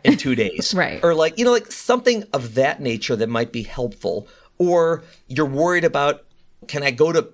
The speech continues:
Speaker 1: Philadelphia for Thanksgiving 'cause that's where my mother is?"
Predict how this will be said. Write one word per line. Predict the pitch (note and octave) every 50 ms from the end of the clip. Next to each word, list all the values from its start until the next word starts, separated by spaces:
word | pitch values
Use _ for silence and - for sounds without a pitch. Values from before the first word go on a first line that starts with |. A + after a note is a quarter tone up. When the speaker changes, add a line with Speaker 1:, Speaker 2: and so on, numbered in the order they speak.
| _ _
Speaker 1:
Philadelphia | - E3+ D#3 D#3 D3+ D3 D3 D3 - - C#3 B2+ C3+
for | - C3
Thanksgiving | - - B2+ A#2 - - - D3 C3 C3 B2+ A2+
'cause | A#2 A2
that's | A#2+ A#2+ - C#3
where | B2+
my | A#2+ B2
mother | B2 B2+ C#3+ D3 D3 C3 A#2
is?" | A2 A2 G#2+ A2 - -